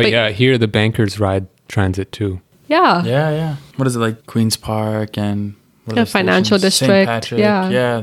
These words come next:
Speaker 3: it's all bankers and stuff.
Speaker 2: Yeah.
Speaker 1: And I guess, like, you know,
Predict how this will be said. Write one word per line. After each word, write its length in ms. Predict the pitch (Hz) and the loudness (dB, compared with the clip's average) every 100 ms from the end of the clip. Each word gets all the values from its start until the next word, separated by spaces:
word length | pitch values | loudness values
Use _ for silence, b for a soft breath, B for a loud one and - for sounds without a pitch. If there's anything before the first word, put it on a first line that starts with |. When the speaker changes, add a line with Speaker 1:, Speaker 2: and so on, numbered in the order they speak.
| 113 | -6
Speaker 3:
it's 140 | 107 | -8
all 140 | 120 120 | -6 -4
bankers 460 | 113 113 113 107 104 | -4 -6 -6 -8 -8
and 120 | 101 | -12
stuff. 360 | - 104 - _ _ | -14 -16 -16 _ _
Speaker 2:
Yeah. 220 | 104 95 95 - _ _ b b b | -8 -8 -10 -14 _ _ b b b
Speaker 1:
And 160 | 226 226 | -2 0
I 100 | 226 | 0
guess, 200 | 262 262 | 0 0
like, 120 | 220 | -2
you 100 | 202 | 0
know, 260 | 190 202 | 0 0